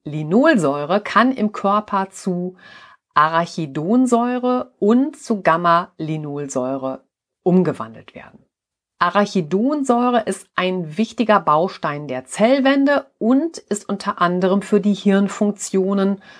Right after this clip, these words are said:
von ganz großer Bedeutung. Voraussetzung für eine gute Hirnfunktion ist dabei die nötige Menge an Omega-drei-Fettsäuren,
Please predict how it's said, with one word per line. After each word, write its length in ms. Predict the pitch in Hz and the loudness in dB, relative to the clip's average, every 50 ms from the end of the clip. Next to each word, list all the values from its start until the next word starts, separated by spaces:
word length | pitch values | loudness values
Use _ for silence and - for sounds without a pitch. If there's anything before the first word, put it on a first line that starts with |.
| - _ | -20 _
von 400 | _ - - 180 175 170 170 _ _ _ - | _ -2 0 0 0 -2 -4 _ _ _ 0
ganz 300 | 156 156 170 175 - - | 2 2 2 0 -4 -6
großer 340 | - 156 151 147 - 156 139 | -4 -4 -4 -2 -2 -4 -4
Bedeutung. 540 | 139 135 - 123 107 117 - - - - - _ _ _ | -4 -4 -4 -6 -6 -6 -8 -10 -12 -14 -18 _ _ _
Voraussetzung 880 | - - 147 - 127 151 196 240 240 - 240 220 220 - - 202 202 | -6 -4 -2 2 4 4 4 4 4 4 2 0 2 0 0 0 0
für 160 | 196 - 190 - | -2 -4 -4 -4
eine 200 | 156 160 160 151 | -2 -4 -6 -6
gute 320 | 147 156 165 - - 165 | -8 -8 -8 -6 -6 -6
Hirnfunktion 680 | 151 147 156 - - 156 151 - - - 147 143 143 - | -6 -6 -8 -8 -10 -10 -10 -10 -10 -10 -8 -8 -8 -8
ist 220 | 131 - - - | -10 -12 -8 -2
dabei 720 | - 135 - 160 185 208 220 208 208 202 202 202 214 208 - - - _ _ - | 0 2 4 4 4 4 4 4 4 4 4 2 0 -2 -6 -16 -20 _ _ -6
die 120 | 143 135 | -6 -4
nötige 580 | 131 135 147 170 202 226 226 - 247 202 220 208 | -4 0 2 4 4 4 4 2 0 2 2 2
Menge 360 | 185 175 175 180 185 175 - | 2 0 0 -2 -2 -2 0
an 160 | 175 170 170 - | -2 -2 -2 -2
Omega-drei-Fettsäuren, 1800 | - 147 156 156 151 - 160 156 165 170 - _ _ _ - - 156 139 139 151 175 190 208 202 - - 139 135 - - 135 123 120 120 - 107 | -4 -4 -4 -4 -4 -2 0 0 0 -2 -6 _ _ _ -6 -4 -4 0 2 4 4 4 4 2 0 -2 -4 -4 -2 -2 -2 -2 -2 -4 -10 -12